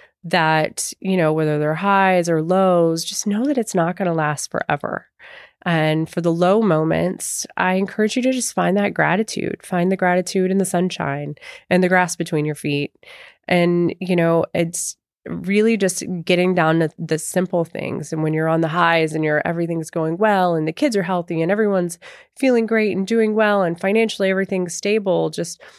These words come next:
enjoy it while it lasts. Because as we know, like, anything can change at any moment, but don't think about that change and try not to focus your energy there. Just really try to stay in your moments and appreciate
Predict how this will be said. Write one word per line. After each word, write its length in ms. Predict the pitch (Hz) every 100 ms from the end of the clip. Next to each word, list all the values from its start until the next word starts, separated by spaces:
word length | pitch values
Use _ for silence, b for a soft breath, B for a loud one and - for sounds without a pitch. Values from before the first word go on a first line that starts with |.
| B -
enjoy 360 | 196 208 226
it 100 | 240
while 240 | 220 220 220
it 60 |
lasts. 380 | 208 262 254 -
Because 300 | - 185 180
as 140 | 180 185
we 120 | 202
know, 640 | 226 262 180 190 190 - -
like, 240 | 208 175 -
anything 440 | 220 226 208 208
can 120 | 196 185
change 320 | - 175 170
at 100 | 170
any 180 | 175 170
moment, 500 | 185 220 156 82 - B B B
but 120 | 214
don't 260 | 202 262 -
think 320 | - 247 254
about 320 | 202 139 110
that 220 | - - -
change 480 | - - - -
and 120 | 165 160
try 180 | 196
not 160 | 208 208
to 100 | 190
focus 440 | - 175 175 165
your 100 | - -
energy 440 | 185 180 170 - -
there. 300 | - - -
Just 280 | - - 185
really 380 | 180 180 175 170 _ _ _ _ _ _ _ -
try 140 | 165
to 100 | 175
stay 340 | 170 - 170 170
in 80 | 175
your 100 | 170
moments 720 | 156 165 151 - - - - B B B B _ -
and 760 | 175 160 160 160 160 156 - - -
appreciate 920 | 170 170 196 190 - 180 175 170 165